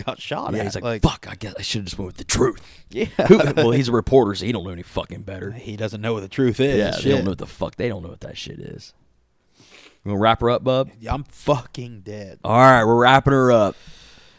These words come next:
Speaker 2: Um,
Speaker 1: If, uh,
Speaker 2: s-,
Speaker 1: good.
Speaker 2: I was gonna say, so we have our, we'll be announcing the live in coming weeks.
Speaker 1: Yeah, so, uh, if you're on our Patreon,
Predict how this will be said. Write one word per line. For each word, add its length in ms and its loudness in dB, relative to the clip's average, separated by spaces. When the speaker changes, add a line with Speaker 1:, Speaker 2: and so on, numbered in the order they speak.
Speaker 2:
Um, 840 8
Speaker 1:
If, 260 4
uh, 360 8
Speaker 2:
s-, 40 -10
Speaker 1:
good. 260 -6
Speaker 2:
I 40 2
was 80 2
gonna 100 2
say, 300 2
so 440 4
we 360 -4
have 500 2
our, 520 0
we'll 120 -2
be 160 2
announcing 520 -2
the 360 0
live 540 0
in 140 -4
coming 340 0
weeks. 380 -4
Speaker 1:
Yeah, 320 6
so, 460 4
uh, 400 -6
if 80 -10
you're 80 4
on 60 8
our 80 8
Patreon, 580 6